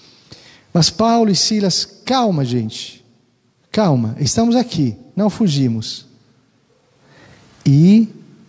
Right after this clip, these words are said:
o carcereiro pediu tochas, correu para dentro, tremendo,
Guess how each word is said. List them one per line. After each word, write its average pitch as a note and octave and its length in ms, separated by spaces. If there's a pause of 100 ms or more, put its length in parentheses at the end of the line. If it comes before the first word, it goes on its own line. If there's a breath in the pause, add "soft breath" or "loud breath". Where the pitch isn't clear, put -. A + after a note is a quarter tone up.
(720)
o C#3 100
carcereiro D3 720
pediu B2+ 440
tochas, D3+ 880
correu D#3+ 520
para C#3 320
dentro, D3+ 680
tremendo, A3 960